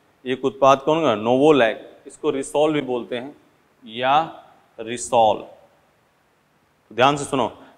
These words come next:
Bakelite तो बहुत famous है, वो कोई बड़ी बात नहीं है। Bakelite का एकलक क्या बताओगे? Phenol। हाँ, Bakelite का structure ध्यान रखना है। Bakelite का एकलक क्या होगा? Phenol and formaldehyde। बस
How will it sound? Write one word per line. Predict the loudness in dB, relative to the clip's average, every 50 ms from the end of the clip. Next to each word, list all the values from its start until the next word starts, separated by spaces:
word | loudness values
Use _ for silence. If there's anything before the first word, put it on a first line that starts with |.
| -6 2
Bakelite | 4 4 4 6 4 4 4 4 4 4
तो | 2 4
बहुत | 4 4 2 2
famous | -2 -4 -4 -4 -6 -6 -6
है, | -6
वो | -4 -4
कोई | -2 -2 -2
बड़ी | 0 0 0 2
बात | 2 2 2 2 0 -4
नहीं | -6 -4
है। | -4 -6 -6 -4
Bakelite | -4 -4 -2 -2 0 0 0 0 0 0 0
का | 0
एकलक | 0 0 -2 -4 -6 -6 -4
क्या | -2 -2 -2
बताओगे? | -2 -2 -4 -2 -2 -4 -6 -8 -10 -12 -18 _ _ _ -20 _ -6
Phenol। | -4 -2 0 0 0 2
हाँ, | 0 0 2
Bakelite | 2 0 2 2 2 0 0 0 0 -2
का | -4
structure | -4 -4 -4 -6 -4 -2 0 0
ध्यान | 0 0 0 -2
रखना | -4 -6 -6 -6
है। | -6 -2
Bakelite | 0 0 0 2 2 2 0 0 0 -2
का | -2
एकलक | -2 -2 -2 -4 -4 -2 0
क्या | 2 2
होगा? | 2 2 0 -2
Phenol | -2 -4 -6 -4 0 2 2 2 2
and | 0 0 -2
formaldehyde। | -2 0 0 0 0 -2 -6 -6 -6 -8 -6 -2
बस | -2 -2 -2 -2